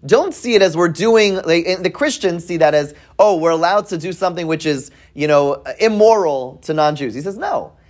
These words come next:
The whole idea that you're not allowed to lend your, a, a Jew with interest is because the Jews are seen as our immediate family. And with immediate family,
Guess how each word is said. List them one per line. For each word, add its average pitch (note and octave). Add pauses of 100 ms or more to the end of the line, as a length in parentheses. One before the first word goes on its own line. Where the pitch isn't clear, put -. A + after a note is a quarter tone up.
(220)
The A3+
whole D#4+
idea A#3
that F#3
you're F3+
not G3+
allowed A3+
to F#3
lend G3
your, D#3
a, D3+
a D3+
Jew F3
with A3+
interest D3 (260)
is G#3+
because A#3 (320)
the D#3
Jews A#3+
are A3
seen A3+
as F3+
our E3+
immediate F#3
family. A#2 (420)
And F#3
with G#3+
immediate C#4
family, A3+